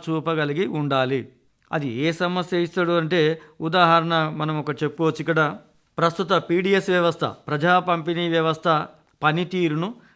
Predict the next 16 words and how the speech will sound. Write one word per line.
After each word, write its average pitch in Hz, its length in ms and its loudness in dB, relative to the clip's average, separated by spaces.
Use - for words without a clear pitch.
మెరుగుపరచడానికి 160 1160 0
నీవు 160 240 6
సూచించే 160 720 0
చర్యలేంటివి, 131 800 2
నీవు 175 220 6
సూచించేటటువంటి 170 920 2
సూచనలేంటివి 135 920 2
అని 143 120 0
కూడా 151 320 2
అడగవచ్చు. 117 540 -2
అలాంటప్పుడు 180 760 0
ఆ 160 280 4
సమస్యను 190 600 0
మనం 180 460 0
వివరించేటటువంటి 160 960 0
శక్తి 151 560 -4